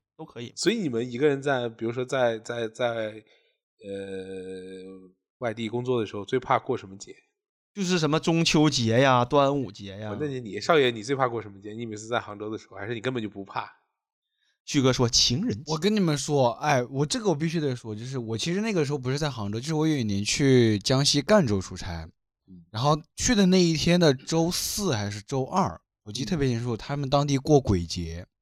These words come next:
Speaker 2: <laughs>
Speaker 3: 当天工厂是放假的，所有人都要回家的，然后外面的饭店是全部都关门的。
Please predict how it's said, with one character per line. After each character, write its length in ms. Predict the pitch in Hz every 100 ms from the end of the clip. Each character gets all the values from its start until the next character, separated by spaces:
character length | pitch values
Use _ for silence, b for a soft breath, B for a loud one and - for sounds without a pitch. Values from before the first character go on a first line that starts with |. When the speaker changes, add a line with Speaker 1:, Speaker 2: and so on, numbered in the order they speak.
| _ _
Speaker 2:
<laughs> 720 | 110 139 - - - _ -
Speaker 3:
当 200 | - 170
天 240 | 175 185 175
工 180 | 180 202
厂 220 | 180 156
是 320 | - 156 143
放 260 | - 202 139
假 240 | 175 147
的， 100 | 107
所 140 | 95 139
有 80 |
人 80 | 135
都 80 | 131
要 80 | -
回 240 | 107 98
家 300 | 98 117 131
的， 160 | 113 92
然 140 | 101
后 180 | 127 127 b b b _ _ 170
外 180 | 180
面 140 | 165 135
的 100 | 120
饭 220 | - 151
店 140 | 147
是 80 | 147
全 240 | 135 120 110
部 80 |
都 100 | 127
关 260 | 143 156 147
门 300 | 143 90 82
的。 220 | 92 85